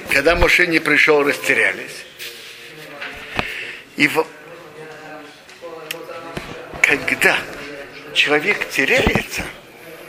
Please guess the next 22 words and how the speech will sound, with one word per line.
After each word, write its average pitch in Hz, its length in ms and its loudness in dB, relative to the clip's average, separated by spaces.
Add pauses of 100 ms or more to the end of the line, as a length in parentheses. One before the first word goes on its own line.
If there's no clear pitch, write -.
(640)
то - 80 0
это 185 200 0
страшная - 560 2
вещь. 208 420 -4 (1400)
Когда 196 520 4 (280)
человек 214 340 4
находится 170 560 4
в - 40 -2
состоянии 170 640 4
падения, 254 680 2 (960)
и 180 60 4
человек - 340 4
находится 175 680 4
в - 60 0
состоянии 170 640 4
растерянности, 151 960 2 (580)
это - 200 2
большая 214 800 6 (160)
духовная 165 520 4
опасность 127 460 2
для 123 120 -4
человека. 104 540 0